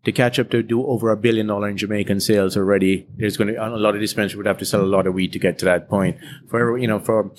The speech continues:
we have the most amount of tripartites, one of our agreement, we've been in business the longest, we pay the most amount of taxes in terms of that, um, structure. We're the largest in terms of our broad breadth, because Kaya is not just, as you see here, we currently have three stores building the fourth store as we speak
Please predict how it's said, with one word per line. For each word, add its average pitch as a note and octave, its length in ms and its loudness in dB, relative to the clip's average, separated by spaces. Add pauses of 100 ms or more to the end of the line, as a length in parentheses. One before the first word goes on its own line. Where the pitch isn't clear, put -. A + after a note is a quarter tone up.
(340)
we A#2 180 0
have A2 200 0
the A2+ 80 -8
most A#2 220 0
amount A2+ 180 -4
of A2 60 -6
tripartites, B2 640 0
one A2 160 -4
of A2 40 -4
our A2 60 0
agreement, A2+ 320 2
we've G2 140 -6
been A2+ 120 2
in G#2+ 80 0
business G#2 300 -2
the A2 80 -2
longest, A2 380 0
we G#2 40 -2
pay A2 200 0
the G#2 80 -2
most G#2 260 0
amount G2+ 220 -2
of F#2+ 100 -2
taxes A#2 480 0
in G#2+ 80 -6
terms G#2+ 240 -4
of G2+ 120 -4
that, A2 260 0 (480)
um, G#2+ 240 -4
structure. A#2 500 0
We're A2 360 -8
the A2 60 -2
largest A2 460 2
in G#2+ 140 -4
terms G2+ 320 -2
of F#2+ 360 2
our G2+ 280 -2
broad G2+ 440 0
breadth, F#2 280 0
because G2 260 -6
Kaya B2 280 4
is A2+ 140 0
not G#2+ 220 -2
just, G#2 280 -2
as F#2+ 120 -4
you G#2 60 -6
see F#2+ 240 -2
here, E2+ 260 -4 (480)
we G#2+ 80 -4
currently A#2+ 240 2
have A#2 180 0
three B2+ 180 2
stores A#2 320 0
building A2 220 -2
the G#2+ 60 -2
fourth A2 260 -2
store G2+ 480 2 (100)
as G#2 280 0
we G#2 120 2
speak A#2 360 0